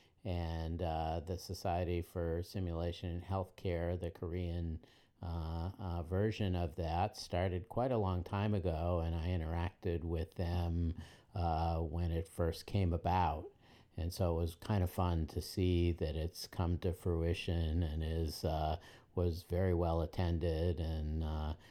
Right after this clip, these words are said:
quite a dynamic, um, and well-planned meeting, we, we were invited, uh, one of us was invited, and we suggested to them that we both give a talk that we've been giving together, um,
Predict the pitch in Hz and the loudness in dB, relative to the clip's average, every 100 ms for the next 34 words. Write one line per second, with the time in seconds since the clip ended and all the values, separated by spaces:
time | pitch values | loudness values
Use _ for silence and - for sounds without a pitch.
0 | - - 101 90 85 78 80 - 82 82 | -20 0 2 4 2 2 0 0 0 2
1 | 82 82 85 82 - - 85 80 80 80 | 0 2 0 0 -4 -4 -2 0 -2 -2
2 | 80 95 117 85 80 80 82 - 95 82 | 0 0 0 0 0 0 -2 -2 -2 0
3 | 82 80 95 98 90 98 107 - - 107 | 0 2 2 4 2 -2 -6 -10 0 4
4 | 110 - 110 113 101 92 90 87 92 92 | 4 4 4 8 8 6 6 4 4 6
5 | 92 92 90 92 - 101 87 85 85 107 | 6 6 4 2 -2 2 4 4 2 2
6 | 117 95 - 101 85 90 87 85 90 85 | 2 0 0 -2 0 -2 0 0 0 -2
7 | 80 82 85 85 87 - 85 - - 80 | -2 -2 -2 -4 -6 -4 -4 -4 -6 -8
8 | 71 - 85 85 82 85 82 82 82 - | -6 -6 -2 -2 -2 -2 -2 -2 -2 -4
9 | 82 85 82 82 85 - - _ - 95 | -4 -2 0 0 -2 -6 -20 _ -6 0
10 | 98 90 - - 101 85 87 - 110 110 | 2 2 -2 -2 -2 -2 -6 0 2 2
11 | 92 - 92 92 92 87 87 85 98 85 | 0 -4 -4 -2 -2 0 -2 -2 -2 0
12 | 85 - 85 98 101 101 80 78 98 107 | -4 -4 -4 0 2 0 -2 0 -2 -4
13 | - - _ 82 80 80 85 82 82 82 | -12 -20 _ -4 -2 -2 -2 -2 -2 -2
14 | 80 | -4